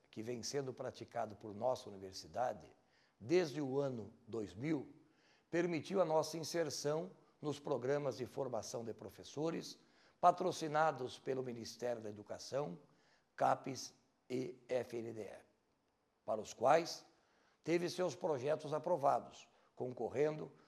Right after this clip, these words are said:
com um grande número de instituições de ensino superior.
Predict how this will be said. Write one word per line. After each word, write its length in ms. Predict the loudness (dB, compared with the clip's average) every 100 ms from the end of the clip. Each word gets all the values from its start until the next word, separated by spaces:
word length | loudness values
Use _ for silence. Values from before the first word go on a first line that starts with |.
| _
com 180 | -4 0
um 60 |
grande 320 | 2 2 2
número 400 | 0 2 2 0 -2
de 100 | -4
instituições 920 | -4 -8 -8 -8 -4 -2 -2 -4 -12 _ _
de 140 | -8 -8
ensino 400 | -6 -6 -8 -8
superior. 560 | -10 -8 -8 -8 -14